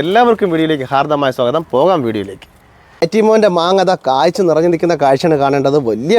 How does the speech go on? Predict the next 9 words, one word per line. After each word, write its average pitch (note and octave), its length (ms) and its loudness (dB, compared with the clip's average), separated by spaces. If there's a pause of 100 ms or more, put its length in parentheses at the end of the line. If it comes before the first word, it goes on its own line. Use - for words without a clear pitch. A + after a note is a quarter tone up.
മാങ്ങയാണ് D#3+ 340 0
കായ്ച്ച് C3+ 240 -2
നിൽക്കുന്നത്. C#3 380 -2
അതുപോലെ D3+ 360 0
തന്നെ G3 180 4 (280)
തൊട്ടടുത്തായിട്ട് F3 680 2
ദേ F#3 140 4
നോക്കിയേ, G#3 260 0 (360)
വലിയൊരു G3+ 500 0